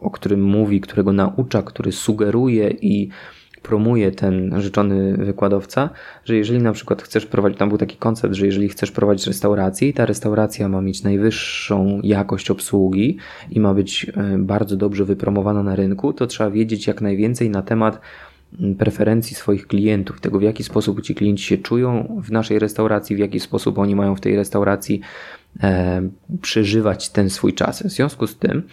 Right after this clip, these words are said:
według słów mojego wykładowcy, po spożytym posiłku należy takiego klienta dosłownie przykuć do krzesła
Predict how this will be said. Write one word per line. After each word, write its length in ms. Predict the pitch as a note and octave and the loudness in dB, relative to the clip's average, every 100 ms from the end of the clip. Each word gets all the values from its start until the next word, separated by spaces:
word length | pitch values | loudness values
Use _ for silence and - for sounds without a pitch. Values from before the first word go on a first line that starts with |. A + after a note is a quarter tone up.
| - - - | -20 -20 -2
według 360 | F#2+ F2+ F2 - | 2 2 0 -6
słów 260 | - F#2+ F#2+ | -2 0 2
mojego 220 | F2+ F2+ | 0 2
wykładowcy, 600 | F2+ - F#2+ E2+ - F#3 F#3+ - - - _ _ | 0 0 0 -2 -2 -2 -2 -8 -20 -20 _ _
po 300 | C3 B2+ A2 | 0 2 0
spożytym 800 | - - G#2+ G#2 F#2 - F#2 F2 | -4 -2 0 0 -2 0 0 2
posiłku 540 | F2 - G2 - - | 0 2 2 0 0
należy 380 | E3+ A2 G#2 G2+ | 0 2 0 0
takiego 380 | F#2+ F#2+ G2+ F#2+ | -2 0 0 0
klienta 720 | F#2+ G2+ G#2 G2 F#2+ F#2+ - - | 0 0 2 0 0 0 -2 -4
dosłownie 840 | G#2 G#2 - A#2 A#2 - F#2+ F#2+ G2 - | -2 0 0 0 0 2 2 2 0 -6
przykuć 560 | - - - - F#2+ - | -10 -4 -4 -2 -4 0
do 120 | G2 | -2
krzesła 560 | F#2+ G2 G2 G#2+ D#3 | 2 0 0 0 -2